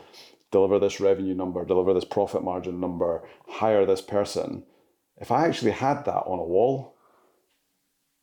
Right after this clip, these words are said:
how much easier, that might be a lot easier, like, on a day-to-day basis, being like, "Fuck, tick, tick, tick, tick," almost to the same point of, like, n-,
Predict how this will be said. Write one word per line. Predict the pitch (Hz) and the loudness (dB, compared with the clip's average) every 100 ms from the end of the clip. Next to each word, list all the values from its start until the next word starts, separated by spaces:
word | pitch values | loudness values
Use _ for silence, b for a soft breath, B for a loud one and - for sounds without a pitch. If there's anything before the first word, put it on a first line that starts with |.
| _ _ _ - | _ _ _ -14
how | - | -8
much | 131 147 | -4 -4
easier, | 113 135 131 | 0 0 0
that | - 147 | -2 -2
might | 156 123 | -2 0
be | |
a | 92 | 0
lot | 92 104 107 | 2 0 0
easier, | 113 117 92 - | -4 -4 -4 -4
like, | 73 - | -6 -4
on | 98 | -4
a | |
day-to-day | 87 107 104 104 98 | -2 -2 -2 -2 -2
basis, | 104 107 120 117 | -2 0 -2 -2
being | - 85 | -6 -10
like, | 80 53 | -10 -12
"Fuck, | - - - | -16 -20 -18
tick, | - 82 - - - _ - | -6 -6 -6 -14 -20 _ -8
tick, | 80 - - - _ _ _ | -6 -6 -14 -20 _ _ _
tick, | 98 - | -4 -2
tick," | 98 82 - - _ _ _ _ _ _ _ - | -2 -4 -4 -18 _ _ _ _ _ _ _ -2
almost | 107 110 107 - | 2 2 0 -2
to | |
the | 95 | -4
same | - 110 104 | 0 0 2
point | 101 98 | 0 -2
of, | 87 | -2
like, | 87 85 | -4 -4
n-, | 85 | -8